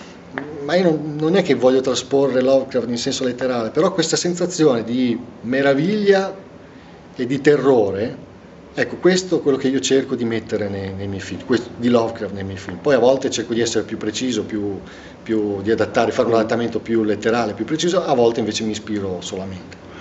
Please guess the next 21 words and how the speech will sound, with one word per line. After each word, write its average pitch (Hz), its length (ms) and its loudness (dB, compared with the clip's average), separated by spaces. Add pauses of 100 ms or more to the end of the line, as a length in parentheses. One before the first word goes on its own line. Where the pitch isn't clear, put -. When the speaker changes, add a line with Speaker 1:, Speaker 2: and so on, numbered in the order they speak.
(140)
Speaker 2:
Eh 123 80 4
già, 131 180 6
perché 120 340 2
con 127 140 6
Lovecraft 156 420 4
ci - 80 0
hanno 113 120 2
provato 117 300 4
in 107 180 -4
tanti, 113 380 0
tuttora 104 300 2
esiste, 104 340 -4
insomma, 104 380 -2
una, 101 720 -2
una 110 180 -2
fondazione 117 920 2
Speaker 1:
Mm. 101 40 0
Speaker 2:
alla 101 200 0
quale 104 240 2
sei - 140 -10
stato, 104 360 0